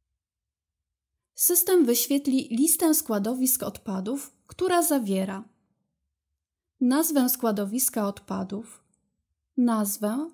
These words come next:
numer i adres miejsca prowadzenia działalności oraz pole Pozycja uzupełniona. Aby dodać składowisko odpadów, należy z poziomu listy wybrać przycisk Dodaj składowisko.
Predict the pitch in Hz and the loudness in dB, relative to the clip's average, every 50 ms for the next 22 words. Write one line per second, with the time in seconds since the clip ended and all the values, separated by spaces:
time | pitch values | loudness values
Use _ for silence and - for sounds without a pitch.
0 | _ _ _ _ _ 247 240 233 233 220 208 202 202 196 208 254 - - _ _ | _ _ _ _ _ 0 2 2 4 4 4 2 2 0 0 -2 -6 -8 _ _
1 | _ _ _ _ _ _ _ _ _ _ _ _ _ _ _ _ _ _ _ _ | _ _ _ _ _ _ _ _ _ _ _ _ _ _ _ _ _ _ _ _
2 | 277 269 277 - 269 311 320 330 302 254 262 - - 262 302 311 - - 254 233 | 2 2 2 2 0 0 2 2 2 2 2 4 4 4 4 4 2 0 -2 -2
3 | 233 - 233 214 214 208 202 220 262 285 269 240 220 220 220 208 202 208 196 196 | 0 -2 -2 0 0 -2 0 2 4 4 4 4 4 0 -2 -2 -2 -2 -2 0
4 | 190 190 190 190 185 - - - - 226 262 330 330 - _ _ _ _ _ _ | 0 0 -2 -2 -4 -8 -10 -8 -6 -6 -6 -6 -8 -12 _ _ _ _ _ _
5 | _ _ _ _ _ _ _ - 247 240 240 240 247 - - - 349 349 339 330 | _ _ _ _ _ _ _ -2 -2 0 0 0 0 -2 0 0 0 2 2 2
6 | 320 320 320 - 392 381 330 262 226 233 - - 233 233 233 - 269 277 277 269 | 0 -2 -4 -4 -4 -2 0 0 0 2 2 2 2 2 0 0 0 0 2 0
7 | 262 240 214 208 202 196 185 185 190 196 202 233 - _ _ _ _ _ _ _ | 0 0 0 0 0 0 0 -2 -2 -4 -8 -12 -16 _ _ _ _ _ _ _
8 | _ _ _ _ _ _ _ _ _ _ _ _ _ _ _ 233 220 202 214 214 | _ _ _ _ _ _ _ _ _ _ _ _ _ _ _ -2 -2 0 0 0
9 | 226 - 320 381 349 320 - - - - 240 220 208 208 196 196 285 302 294 - | 0 0 0 0 0 2 2 0 0 0 0 0 0 -2 -2 0 2 2 2 2
10 | - 226 196 190 - - - 196 190 190 196 247 294 302 - _ _ _ _ _ | 2 0 -2 -4 -6 -8 -10 -8 -6 -6 -6 -8 -8 -10 -14 _ _ _ _ _
11 | _ _ _ _ 247 226 214 214 269 330 330 392 359 - - - 233 226 226 254 | _ _ _ _ 0 2 2 4 2 2 2 2 0 0 2 2 0 2 2 4
12 | 285 285 285 277 233 214 226 233 - - 254 233 226 233 240 302 359 359 415 359 | 6 8 8 6 6 4 2 0 0 2 2 2 2 0 -4 -6 -4 -2 -2 -2
13 | 339 339 - - - - 226 214 220 233 226 233 - - 226 226 247 349 359 349 | -2 -2 -2 -2 0 0 0 0 -2 -2 -2 -2 -4 -4 -6 -4 -2 -2 0 2
14 | 339 311 - - - - 214 214 202 208 202 196 196 190 - - - - - 190 | 2 2 2 0 0 0 -2 0 0 -2 -4 -4 -4 -4 -4 -4 -6 -6 -10 -14
15 | 190 | -14